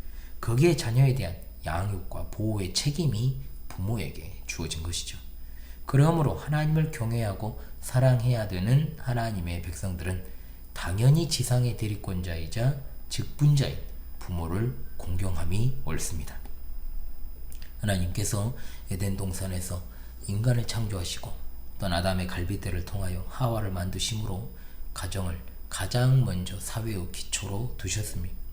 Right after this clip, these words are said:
즉, 가정의 질서가 무너지면 사회 전체의 질서가 무너진다는 거죠. 근래 사회의 문제는 무엇입니까, 여러분? 가정의 문제라고 봐도 무방하죠. 가정이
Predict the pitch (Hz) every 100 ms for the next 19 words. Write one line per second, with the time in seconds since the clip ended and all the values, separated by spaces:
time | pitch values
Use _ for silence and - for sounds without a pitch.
0 | - - - - - - 156 120 - 104
1 | 120 156 151 - - 131 113 107 110 107
2 | 104 131 143 - - - - 151 131 101
3 | - 151 139 101 - 104 95 95 98 95
4 | 98 95 90 92 92 90 - 110 - -
5 | - - - - - - - - - 156
6 | 180 - 131 156 151 107 110 104 92 90
7 | 98 - 92 90 92 92 - - - -
8 | - - - - - 113 127 117 113 107
9 | 95 92 90 87 87 87 - 85 90 87
10 | 87 - - - - - - - - -
11 | - 95 110